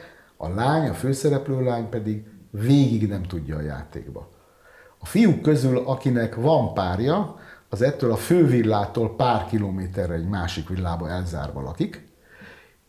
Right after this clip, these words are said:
és azok a lányok pedig nem érintkezhetnek a fiúkkal, a fiúk pedig nem érintkezhetnek a lányokkal, a főszereplő lány meg egyáltalán nem találkozik velük. Tehát a főszereplő lánynak egyetlen egy módja van, hogy kiderítse,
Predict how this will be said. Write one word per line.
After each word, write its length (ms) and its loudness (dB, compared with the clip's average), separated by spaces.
és 160 0
azok 320 2
a 60 0
lányok 400 0
pedig 200 2
nem 200 4
érintkezhetnek 920 -2
a 40 -10
fiúkkal, 560 -2
a 60 0
fiúk 340 -2
pedig 220 -4
nem 200 0
érintkezhetnek 760 -8
a 60 -12
lányokkal, 640 0
a 60 -6
főszereplő 640 2
lány 160 4
meg 200 2
egyáltalán 600 0
nem 180 -6
találkozik 520 -6
velük. 260 -2
Tehát 120 -6
a 40 -2
főszereplő 600 2
lánynak 400 -2
egyetlen 560 4
egy 160 -2
módja 440 -2
van, 240 0
hogy 180 -4
kiderítse, 800 0